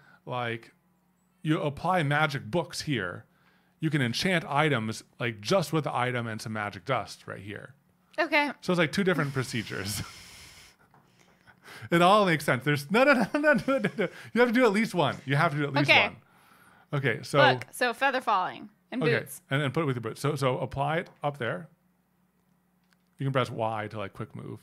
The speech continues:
Speaker 1: Yeah, and just go ahead and press Y again.
Speaker 2: Should I, like, what it, doesn't matter. Frost Walker.
Speaker 1: Yeah, make a super fancy boot.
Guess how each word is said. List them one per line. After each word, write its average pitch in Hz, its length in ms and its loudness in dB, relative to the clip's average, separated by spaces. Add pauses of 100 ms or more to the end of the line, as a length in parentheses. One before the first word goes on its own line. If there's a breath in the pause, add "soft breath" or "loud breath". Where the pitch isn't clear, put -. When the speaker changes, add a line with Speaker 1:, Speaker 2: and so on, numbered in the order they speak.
(240)
Speaker 1:
Yeah, 113 120 -6
and 113 140 -8
just 113 140 -12
go 120 120 -4
ahead 117 140 -4
and 110 60 -12
press 110 180 -10
Y 107 160 -6
again. 151 400 -8
Speaker 2:
Should - 140 -16
I, 185 60 -10
like, 202 300 -14
what 190 120 -16
it, - 100 -20 (1400)
doesn't - 160 -20
matter. 202 260 -16 (540)
Frost 226 560 -4
Walker. 208 240 -12 (340)
Speaker 1:
Yeah, 214 180 4
make 196 140 2
a 202 40 -2
super 214 200 -2
fancy 110 340 -2
boot. - 360 -8